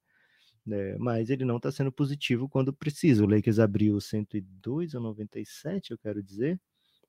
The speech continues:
contra o Blazers. E na sequência, a reta final do jogo, o Blazers estava defendendo o Lakers cinco contra quatro, com o Russell Westbrook ficando absolutamente livre.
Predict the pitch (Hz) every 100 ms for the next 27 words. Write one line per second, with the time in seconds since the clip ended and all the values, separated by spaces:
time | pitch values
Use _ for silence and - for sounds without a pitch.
0 | _ 113 110 117 104 104 120 131 156 160
1 | - _ _ _ _ _ _ _ _ _
2 | - 110 110 113 113 123 - 143 - 127
3 | 175 - 101 92 - _ 104 107 98 117
4 | 131 131 127 117 110 107 92 110 156 147
5 | 98 - _ _ _ _ - - _ -
6 | 113 117 113 120 123 131 123 127 - 131
7 | 117 117 135 156 190 - - 113 110 113
8 | 143 147 - - - 135 131 147 147 160
9 | - 160 123 - 95 107 104 107 - 113
10 | 110 104 110 - 120 120 117 - - 110
11 | - 131 131 123 123 147 139 131 101 87